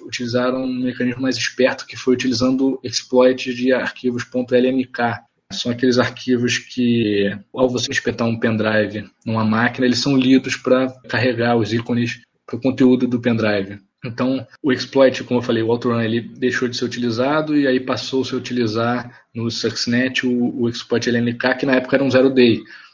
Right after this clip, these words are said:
E ele alcançava máquinas aí Windows de sete tipos. Esses sete tipos que eu coloquei aqui, que são relatados no livro, Windows dois mil, X P, dois mil e três, Vista, Server dois mil e oito,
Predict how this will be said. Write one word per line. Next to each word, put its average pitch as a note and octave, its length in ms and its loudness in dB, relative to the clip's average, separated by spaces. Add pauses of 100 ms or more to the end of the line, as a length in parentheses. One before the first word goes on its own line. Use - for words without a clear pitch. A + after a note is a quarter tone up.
(120)
E B2+ 160 0
ele D3 280 8
alcançava C#3 540 0
máquinas B2+ 500 0
aí B2+ 100 4
Windows C#3 520 0 (300)
de - 80 -8
sete D3+ 240 -2
tipos. - 520 -6
Esses - 220 -6
sete A#2+ 200 -4
tipos - 260 -12
que B2 100 -12
eu A#2 60 -10
coloquei A#2 360 -8
aqui, B2 300 -10 (400)
que - 60 -12
são A2+ 120 -6
relatados G#2+ 400 0
no G#2+ 80 -2
livro, A2+ 220 0
Windows A2 220 -2
dois G#2 180 0
mil, B2+ 160 2
X - 180 -4
P, B2+ 260 2
dois G#2+ 160 -2
mil G#2+ 100 -4
e G#2+ 40 -12
três, A2+ 340 0
Vista, B2 300 -2
Server A#2 360 -2
dois A2+ 140 -2
mil A2 160 -6
e G#2+ 60 -2
oito, B2+ 420 -2